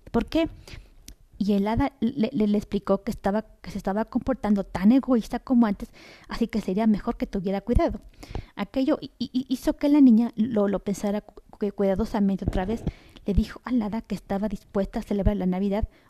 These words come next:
una vez cada mil años, o tal vez cada cien años, o cada diez, hasta que por fin aceptó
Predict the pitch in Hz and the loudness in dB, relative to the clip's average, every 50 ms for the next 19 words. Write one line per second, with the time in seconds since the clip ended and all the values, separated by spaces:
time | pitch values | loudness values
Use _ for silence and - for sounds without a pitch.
0 | - - 220 262 269 254 214 196 208 247 - - - 226 202 196 196 226 285 277 | -2 6 8 10 10 8 8 4 -2 -4 -4 -2 -4 -2 0 4 6 8 8 8
1 | 247 233 220 220 202 185 - - - - - - - _ - - - - - - | 8 6 4 2 0 0 -2 -8 -20 -20 -20 -20 -18 _ -8 -4 -4 -4 -2 0
2 | 311 294 220 233 247 240 - - _ - - 214 196 208 208 - - 247 247 247 | 0 2 2 2 0 -2 -4 -10 _ -8 -6 -4 -4 -4 -4 -4 0 2 4 4
3 | 240 277 320 330 247 - - _ _ _ - - - - - 220 214 226 220 - | 6 6 6 4 4 2 0 _ _ _ -16 -12 -10 -6 -2 -2 0 0 2 0
4 | 277 269 - - - - - - - - - - - 214 208 - 214 190 - 208 | 0 -2 -4 -8 -20 -20 -20 -20 -20 -20 -18 -12 -10 -10 -8 -6 -6 -6 -4 -4
5 | 190 - 240 277 339 - _ - _ _ _ - - - - 202 - - 208 214 | 0 2 2 2 2 0 _ -20 _ _ _ -14 -12 -10 -10 -10 -6 -4 -4 -4
6 | 254 | -4